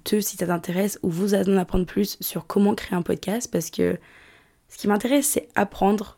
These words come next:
enfin, enseigner et apprendre et développer la, la création à l'échelle de notre génération, peut-être. Bref, je m'embarque. Si t'as écouté jusqu'à là,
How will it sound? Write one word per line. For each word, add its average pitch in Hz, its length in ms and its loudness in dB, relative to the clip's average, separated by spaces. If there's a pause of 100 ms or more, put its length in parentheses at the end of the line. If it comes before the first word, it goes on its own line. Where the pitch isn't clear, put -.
enfin, 175 220 -4 (540)
enseigner 214 680 4 (520)
et 190 160 6
apprendre 196 640 0
et 185 100 0
développer 190 460 2
la, 180 300 -2
la 190 120 -4
création 196 520 0
à 185 60 0
l'échelle 180 360 -2
de 180 140 -2
notre 185 180 -2
génération, 185 520 -4
peut-être. 196 420 -8 (520)
Bref, - 360 -8
je - 120 -2
m'embarque. 196 500 0 (340)
Si - 220 0
t'as 214 120 2
écouté - 260 -4
jusqu'à 175 300 -4
là, 165 220 -6